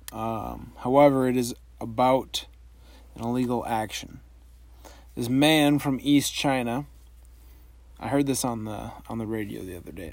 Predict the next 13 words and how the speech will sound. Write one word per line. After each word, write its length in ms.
This 160
man 240
from 160
East 240
China, 420
apparently 480
in 100
China 320
they 160
have 260
these 720
sex 360
toy 840